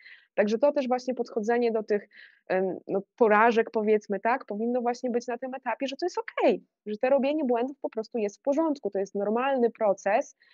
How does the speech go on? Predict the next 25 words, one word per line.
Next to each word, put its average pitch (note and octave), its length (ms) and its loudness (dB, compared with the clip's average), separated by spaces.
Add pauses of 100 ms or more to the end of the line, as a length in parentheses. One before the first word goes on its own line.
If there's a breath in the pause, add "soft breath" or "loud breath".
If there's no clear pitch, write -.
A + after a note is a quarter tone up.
(200 soft breath)
i A#3 100 6
my B3 160 6
bez C#4+ 260 2 (100)
tych G#3+ 160 2
błędów G#3+ 560 2
niczego B3 440 0
się C4+ 140 -4
w A#3+ 60 -8
życiu C4 220 -6
nie C#4 100 0
nauczymy. C#4+ 600 -2 (480 loud breath)
I A#3+ 460 0
faktycznie D4+ 500 -2
to C#4+ 120 0
później C#4 280 -4
zaskoczyło. A3+ 640 0 (360)
I A3 60 -2
to A#3+ 100 2
później C4+ 280 0
te B3+ 100 0
dzieci, C4 240 -2
jak A#3+ 120 2
zobaczyły A#3+ 500 0
właśnie, A3+ 400 0
że A3+ 260 2